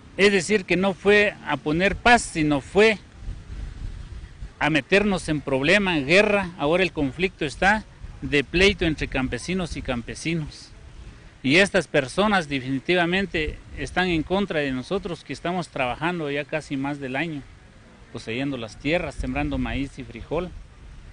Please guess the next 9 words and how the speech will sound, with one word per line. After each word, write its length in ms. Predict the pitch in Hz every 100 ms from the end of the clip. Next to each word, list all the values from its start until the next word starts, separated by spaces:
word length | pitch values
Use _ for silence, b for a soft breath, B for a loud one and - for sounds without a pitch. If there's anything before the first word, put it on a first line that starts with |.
| - 127
Lamentablemente 920 | 131 139 135 196 185 180 202 180 156
que 380 | - 147 139 - -
el 160 | 147 147
diputado, 640 | 143 131 135 185 226 214
sabemos 480 | 156 147 180 202 160
que 180 | - 175
es 140 | 185
un 100 | 202
diputado 720 | 185 165 147 - 190 214 180